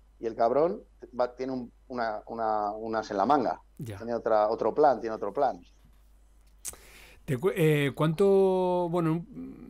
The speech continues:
Speaker 2: te, te deja emocionalmente muy, muy activo, eh, un, un, uno, un partido de estos con remontadas, con tal, luego te,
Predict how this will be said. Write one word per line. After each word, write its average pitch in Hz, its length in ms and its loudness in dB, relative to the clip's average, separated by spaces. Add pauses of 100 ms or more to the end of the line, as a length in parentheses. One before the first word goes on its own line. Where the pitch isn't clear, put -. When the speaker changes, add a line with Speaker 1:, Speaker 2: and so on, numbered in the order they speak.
(180)
Speaker 2:
te, - 120 -6
te 147 160 -4
deja 175 220 -2
emocionalmente 208 920 2
muy, 185 540 4
muy 185 220 4
activo, 143 580 0
eh, 131 280 0
un, 143 200 -2
un, 156 480 -2
uno, 160 480 0
un 151 160 -6
partido 156 340 0
de 165 80 2
estos 151 320 -4
con 143 180 -4
remontadas, 139 640 -2
con 127 200 -6
tal, 170 200 0
luego 160 320 0
te, 147 760 -2